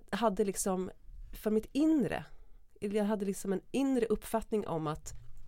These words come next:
Bibeln är full av avsked. Människor liksom gör ju uppbrott och lämnar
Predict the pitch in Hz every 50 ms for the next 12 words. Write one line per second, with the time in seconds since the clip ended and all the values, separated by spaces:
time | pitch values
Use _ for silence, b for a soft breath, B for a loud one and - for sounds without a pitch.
0 | - - - - - - - - - 196 190 285 302 285 226 247 - 175 175 175
1 | 175 - - 262 233 202 - - 165 170 - - 180 185 185 160 - - 294 -
2 | - - - - - - - - - - - - - - - - - - - -
3 | 220 262 262 226 214 - 254 262 277 254 - - - - 254 247 - 262 247 240
4 | 240 233 214 247 247 247 240 - 269 - - - 196 185 208 226 247 247 - -
5 | - - - 220 220 214 208 208 208 202 214 240 254 240 208 190 180 185 208 226
6 | 233 226 220 220